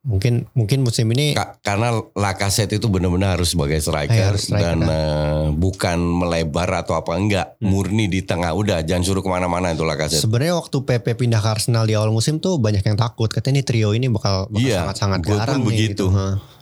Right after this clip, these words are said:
Speaker 2: Cuman P P-nya ya katrok.
Speaker 1: Belum, belum ini aja ya?
Speaker 2: Iya.
Speaker 1: Ap-, enggak, katrok secara kualitas atau emang belum nyetel aja? Ini kan soalnya udah, udah, udah tengah musim nih, terlalu lama gitu.
Speaker 2: Gue takutnya katrok secara kualitas ya.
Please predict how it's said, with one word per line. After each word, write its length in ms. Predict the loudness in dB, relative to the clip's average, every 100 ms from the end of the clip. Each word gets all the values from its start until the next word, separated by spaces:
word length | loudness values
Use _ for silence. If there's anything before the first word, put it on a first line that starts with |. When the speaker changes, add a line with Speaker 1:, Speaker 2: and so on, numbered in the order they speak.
| _
Speaker 2:
Cuman 260 | -2 0 0
P 140 | -2
P-nya 320 | -2 0 0 0
ya 120 | 0
katrok. 520 | -2 -4 -2 0 0
Speaker 1:
Belum, 20 | 0
belum 240 | 0 2 2
ini 140 | 2
aja 220 | 2 2
ya? 140 | 2 0 -2 _
Speaker 2:
Iya. 260 | -2 0 2
Speaker 1:
Ap-, 320 | 0 -2 -4
enggak, 200 | -2 -2 -2
katrok 300 | -2 -2 -2
secara 560 | -4 -2 0 0 -2 -4 -4 -2 -2 -2
kualitas 380 | -2 0 0
atau 220 | -2 0 0
emang 280 | 2 0
belum 200 | 0 0
nyetel 240 | 0 0 0
aja? 160 | 2 0
Ini 100 | 0
kan 280 | 0 -2 -6
soalnya 340 | -4 -2 0 0
udah, 160 | 0
udah, 120 | 0 0
udah 100 | 0
tengah 180 | 2 2
musim 260 | 2 0 0
nih, 180 | 0 0
terlalu 280 | 0 0 0
lama 300 | 0 0 2
gitu. 240 | 2 2 0 -6 _ -20 -20 -20 -20 -20 -20
Speaker 2:
Gue 280 | -10 -4 -2
takutnya 560 | -2 -4 -2 -2 -2 -2
katrok 400 | -2 -2 -2 0
secara 220 | 0 -2
kualitas 520 | 0 0 0 0 2
ya. 160 | 2